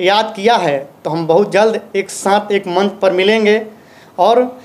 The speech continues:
इन्होंने बातों ही बातों में अपनी वो दिल की भी बातें बतलाई जो शायद अगर ये अल्लू अर्जुन जी तारीफ ना किए होते तो आम दर्शक, आम जनता ये बात जान भी नहीं पाती शाहरुख खान के दिल की बातें।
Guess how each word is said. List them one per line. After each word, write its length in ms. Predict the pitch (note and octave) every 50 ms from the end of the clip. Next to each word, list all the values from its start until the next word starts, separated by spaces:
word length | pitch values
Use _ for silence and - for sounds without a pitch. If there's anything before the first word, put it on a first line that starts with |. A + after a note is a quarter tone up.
| - -
इन्होंने 280 | G3 G3 F#3 G#3+ A3 A3
बातों 340 | - G3 G3 G3+ G3 A#3+ A3+
ही 60 | A#3 A#3
बातों 320 | G3+ G#3+ G#3 G#3 A3 A#3 A#3
में 240 | A3 G3+ F#3 E3+
अपनी 240 | F3 E3+ D#3+ F#3+ G3
वो 100 | G3+ G3+ F#3+
दिल 220 | E3 F#3 A3 A3
की 180 | G#3+ - A3 G#3+
भी 120 | F#3 G#3
बातें 340 | - G3 G3 F#3+ - A3+ A3 G#3+
बतलाई 380 | G3+ G3 G3 G3 F#3+ G3 G3+
जो 160 | G3 F#3+ G3 F#3+
शायद 380 | - - F#3+ F#3+ G3 G3+ G3+ G3
अगर 200 | F#3+ F3+ F#3 F3+
ये 100 | F3+ F3+
अल्लू 220 | F3+ F3+ F#3 G3 G3
अर्जुन 340 | F#3+ F3+ E3+ F3 F#3 F#3+
जी 120 | F3 F#3+ F#3 F#3
तारीफ 280 | - E3+ E3+ F#3+ G3+ -
ना 140 | F3+ F#3+ G3
किए 220 | G3 - F#3+ F#3+ F3+
होते 320 | C#3+ E3+ F3 - F3+ F3+ F#3 F#3 - - - - - - - - - - - - - -
तो 440 | E3+ E3 E3 D#3+ D#3+ D#3+ D#3 E3+ F3 F#3
आम 240 | F#3 G3+ G#3+ G#3+ G#3
दर्शक, 400 | G3+ G3+ G3+ G3 - G#3 G#3 G3+
आम 200 | F#3+ G3 G#3 G#3+ G3
जनता 320 | F#3+ G3 G3 F#3+ G3+ G3+
ये 160 | F#3+ F#3+ F#3 F#3
बात 240 | E3+ F3+ F3+ F3+ E3+
जान 200 | E3+ E3+ F3+ F#3
भी 80 | F3
नहीं 160 | F#3 F3 F3+ F3+
पाती 280 | F#3 E3+ E3 - F#3
शाहरुख 320 | E3 - D#3 D#3+ E3 F3 D#3+
खान 160 | D#3+ E3 E3
के 80 | E3
दिल 180 | D#3+ D#3 E3 D#3
की 140 | D3 D#3 D#3
बातें। 300 | D3 C#3+ C#3 - -